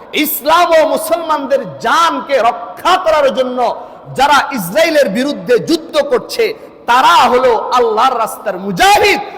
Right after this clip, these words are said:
তাদের জন্যই আল্লাহ একশোটা স্তর বানায় রাখছেন জান্নাতে। সুবহানাল্লাহ। এটা হলো মুজাহিদ, যারা আল্লাহর দ্বীনের জন্য জিহাদ করে।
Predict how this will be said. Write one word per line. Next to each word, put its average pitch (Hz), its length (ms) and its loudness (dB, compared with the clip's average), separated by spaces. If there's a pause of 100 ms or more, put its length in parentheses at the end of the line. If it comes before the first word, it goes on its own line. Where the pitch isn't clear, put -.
(180)
তাদের 370 360 2
জন্যই 311 440 -2
আল্লাহ 233 320 2
একশোটা 226 560 -4
স্তর 220 300 -8
বানায় 196 280 -2
রাখছেন 180 360 -6
জান্নাতে। 139 600 -10
সুবহানাল্লাহ। 127 500 -12 (800)
এটা - 140 -10
হলো 208 220 -6
মুজাহিদ, 254 560 -2 (380)
যারা 226 160 0
আল্লাহর 202 300 0
দ্বীনের 208 480 -8
জন্য 208 280 -8
জিহাদ 170 320 -2 (140)
করে। 170 260 -4